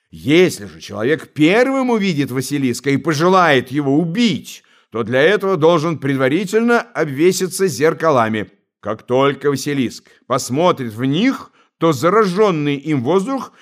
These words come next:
ну, отразится от них и вернётся на него, от чего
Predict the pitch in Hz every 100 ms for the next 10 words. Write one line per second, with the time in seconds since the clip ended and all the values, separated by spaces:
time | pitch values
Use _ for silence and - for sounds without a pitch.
0 | - 98 131 139 165 156 202 214 - 262
1 | 262 269 196 196 170 165 202 214 240 240
2 | 214 240 240 247 247 285 233 - - _
3 | 151 - - 156 180 277